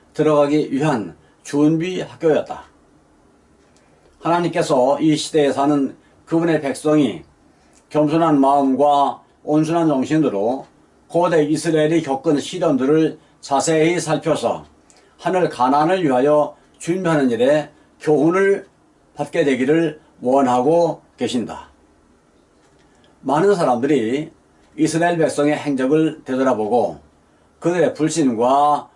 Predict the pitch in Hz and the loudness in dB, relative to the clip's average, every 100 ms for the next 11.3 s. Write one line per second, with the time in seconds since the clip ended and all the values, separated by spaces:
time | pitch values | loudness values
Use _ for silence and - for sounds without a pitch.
0 | _ 131 147 160 147 127 107 110 131 127 | _ -2 0 0 -2 -2 -2 0 0 -2
1 | 196 180 131 101 85 - - _ _ _ | -4 -2 -2 -2 -6 -14 -18 _ _ _
2 | _ _ _ _ _ _ _ - 196 202 | _ _ _ _ _ _ _ -4 0 0
3 | - _ 185 170 143 151 165 165 135 120 | 0 _ -2 0 2 0 -2 0 0 -2
4 | 120 - _ _ _ _ _ _ - 156 | -6 -16 _ _ _ _ _ _ -6 -4
5 | 180 185 165 143 123 117 120 160 147 104 | 0 0 0 -2 -2 -2 2 2 0 -2
6 | 85 _ _ _ - 147 175 156 - 113 | -8 _ _ _ -6 -2 0 -2 -2 0
7 | 151 165 170 151 - _ _ - 127 147 | 2 2 0 -4 -10 _ _ -4 0 0
8 | 139 135 135 170 170 127 127 120 127 131 | 0 0 0 0 -2 -2 -2 -2 -2 -4
9 | 120 123 143 165 165 127 - - - _ | -2 0 0 0 -2 -4 -8 -10 -16 _
10 | _ _ _ _ _ _ _ - 160 - | _ _ _ _ _ _ _ -6 -4 0
11 | 117 - | 0 -2